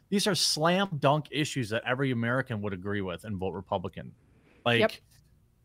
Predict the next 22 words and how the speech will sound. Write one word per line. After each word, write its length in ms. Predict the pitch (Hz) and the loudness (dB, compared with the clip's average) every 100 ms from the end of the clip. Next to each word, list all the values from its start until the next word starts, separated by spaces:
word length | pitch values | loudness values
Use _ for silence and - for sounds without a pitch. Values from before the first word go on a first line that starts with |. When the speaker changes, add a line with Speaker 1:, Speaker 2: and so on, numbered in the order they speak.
| - | 4
Speaker 1:
and, 260 | 131 127 | 6 8
um, 500 | 120 113 104 98 95 - _ _ | 6 6 4 2 -4 -8 _ _
and, 140 | 127 135 | 2 4
you 80 | 120 | 4
know, 80 | - | 4
interest 380 | 127 175 160 | 2 4 4
rates, 200 | 170 160 | 4 2
by 140 | - 151 | 4 4
the 100 | 147 | 6
way, 240 | 156 165 | 4 4
are 280 | - 110 110 - - | 4 2 2 -4 -6
insanely 500 | 117 117 - 127 120 | -2 0 4 4 2
high 240 | 92 107 131 | 2 2 2
in 100 | 151 | 0
the 80 | |
housing 260 | 135 147 151 | 0 0 0
market 260 | 143 135 151 | -2 -2 -2
right 200 | 147 143 | -2 0
now. 320 | 147 151 147 _ _ _ _ | 0 0 -2 _ _ _ _
Uh, 40 | - - | -16 0
you 120 | |
know, 80 | 170 | 2